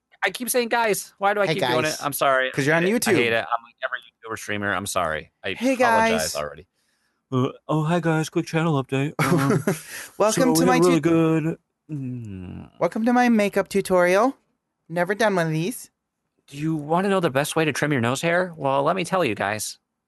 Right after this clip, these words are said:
Speaker 1: Hey, guys, this is how. No, but seriously, streaming Dead Space two, it happened. I had two hashtag Dad Stream sessions this past weekend.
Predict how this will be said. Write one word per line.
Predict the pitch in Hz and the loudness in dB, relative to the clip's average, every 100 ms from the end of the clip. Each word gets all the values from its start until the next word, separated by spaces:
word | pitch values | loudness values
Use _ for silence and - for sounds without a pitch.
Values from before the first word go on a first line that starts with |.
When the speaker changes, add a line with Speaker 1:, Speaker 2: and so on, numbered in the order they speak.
| _ | _
Speaker 1:
Hey, | 135 | -6
guys, | 101 82 85 - - | -4 -4 -6 -12 -10
this | 104 | -6
is | - | -6
how. | 101 87 - - - - _ - | -4 -6 -6 -20 -20 -20 _ -2
No, | 147 139 165 - | 2 2 0 -6
but | - 127 | -6 -2
seriously, | 131 95 95 85 - - | 0 0 -2 -6 -8 -10
streaming | - 160 175 | -4 0 0
Dead | 165 165 151 | 2 0 0
Space | 180 160 | -2 -2
two, | - 175 | 2 4
it | 190 175 | 4 2
happened. | - 196 254 170 107 | -2 0 0 0 -2
I | 107 | 0
had | 120 110 | 0 -2
two | 180 190 185 - _ 160 | -4 0 -2 -2 _ -4
hashtag | 156 - 160 151 131 - | -4 -2 0 0 -2 -10
Dad | 117 131 135 | -2 0 0
Stream | - 127 127 123 123 - _ | -4 -6 -4 -4 -8 -16 _
sessions | - 135 120 120 117 107 - | -6 -4 -2 -4 -8 -10 -14
this | 117 - | -16 -6
past | 117 110 117 | -4 -4 -6
weekend. | 104 104 95 | -6 -6 -6